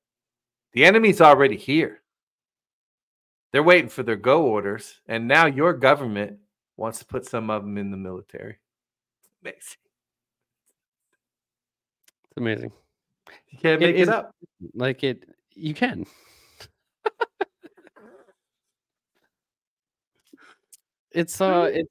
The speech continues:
Speaker 2: pretty, I mean, it's, it's awful, obviously. Don't get me wrong. But,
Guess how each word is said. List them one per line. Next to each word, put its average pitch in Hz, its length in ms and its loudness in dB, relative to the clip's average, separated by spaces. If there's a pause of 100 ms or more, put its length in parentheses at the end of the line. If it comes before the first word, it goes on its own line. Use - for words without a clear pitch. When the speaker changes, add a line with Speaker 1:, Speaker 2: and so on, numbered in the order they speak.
(140)
Speaker 2:
pretty, 208 420 -4
I 156 80 -4
mean, 160 180 4
it's, 131 140 -6 (120)
it's 165 160 0
awful, 147 580 -8
obviously. 113 460 -10
Don't 139 160 -8
get - 80 -20
me 101 80 -14
wrong. 76 240 -16 (1600)
But, 143 340 2